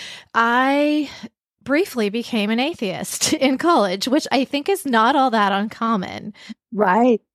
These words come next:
Speaker 1: 'Cause you're really questioning a lot of things about your faith and does it make sense? And as I was really searching, and I took a class at Pacific Lutheran University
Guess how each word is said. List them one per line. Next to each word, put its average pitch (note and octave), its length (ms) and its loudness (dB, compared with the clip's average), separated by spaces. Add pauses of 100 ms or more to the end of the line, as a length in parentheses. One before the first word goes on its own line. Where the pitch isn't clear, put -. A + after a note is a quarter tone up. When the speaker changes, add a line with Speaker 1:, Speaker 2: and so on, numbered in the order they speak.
(140)
Speaker 1:
'Cause B3+ 240 -2
you're B3+ 260 0
really C4 440 2
questioning G#3 1120 -2
a - 80 2
lot F#3+ 300 0
of G3+ 100 -2
things G#3 260 -2
about F#3+ 240 0
your A3 120 0
faith F#3+ 560 0
and G3 240 2
does G3+ 160 0
it G#3 100 -4
make A#3 220 0
sense? F#3+ 720 -2 (100)
And F#3 640 0 (640)
as F#3+ 100 -6
I G#3 80 2
was F#3 160 -2
really G#3 200 0
searching, F#3+ 640 -2 (600)
and G#3+ 140 0
I A3 80 4
took C#4+ 300 0
a A#3+ 80 0
class G#3 420 0
at G3+ 300 2
Pacific A#3 480 -2
Lutheran G3+ 320 2
University F#3+ 920 0